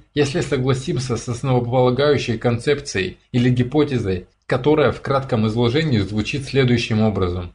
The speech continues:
Удовлетворению базовых потребностей в раннем детстве закладываются основы повышенной фрустрационной толерантности. Можно предположить,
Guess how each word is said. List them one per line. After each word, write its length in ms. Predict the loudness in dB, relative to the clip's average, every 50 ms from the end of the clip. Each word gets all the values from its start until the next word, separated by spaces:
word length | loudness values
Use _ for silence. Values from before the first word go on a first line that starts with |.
| _ -2
Удовлетворению 920 | 0 2 2 4 4 2 2 2 0 0 2 2 2 2 2 2 2 2
базовых 480 | 4 4 4 4 4 4 4 2 2 0
потребностей 840 | -2 -2 0 0 0 0 2 0 0 -2 -2 -6 -8 -8 -8 -6 -2
в 60 | 0 2
раннем 340 | 2 2 0 0 0 0
детстве 360 | 2 2 0 0 -2 -6 -4 -2
закладываются 840 | 0 0 0 2 2 2 4 2 2 4 2 0 0 0 -2 -2 -2
основы 580 | 0 -2 -4 -2 -2 -2 0 0 2 2 0
повышенной 720 | -2 -4 -2 0 2 4 4 2 2 2 0 0 2 0 0
фрустрационной 920 | 0 -2 -4 -4 -2 -2 -2 -2 -2 -2 0 2 2 2 4 2 2 0 2
толерантности. 960 | 2 2 2 4 4 4 2 0 0 -4 -6 -8 -8 -10 -10 -10 -10 -12 -12 _ _ _ _ _ _ _ -2
Можно 320 | 2 2 2 4 2 0 0
предположить, 800 | 0 0 0 2 2 4 4 4 4 2 2 0 -2 -4 -12